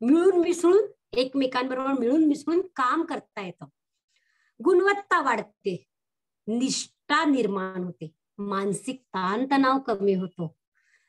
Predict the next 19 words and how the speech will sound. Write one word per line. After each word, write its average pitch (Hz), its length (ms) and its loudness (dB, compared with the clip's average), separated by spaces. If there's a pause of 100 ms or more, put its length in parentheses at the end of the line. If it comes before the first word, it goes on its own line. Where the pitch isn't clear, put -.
(340)
व्यक्तिमत्व 359 840 2
प्रसन्न 254 580 2
राहते, 226 480 -2 (1000)
आपण 226 260 -4
हमेशा 254 760 0 (140)
आनंदी 302 540 4
राहतो 233 360 -8 (460)
व 269 100 -4
हेल्दी 339 520 2
राहतो 196 360 -4 (460)
जर 262 80 -4
आपला 254 260 -4
दृष्टिकोन, 233 680 -6 (540)
आपला 277 280 0
स-, 285 120 -4
दृष्टिकोन 269 540 -2
सकारात्मक 214 760 -4
असेल 175 260 -6
तर. 170 160 -10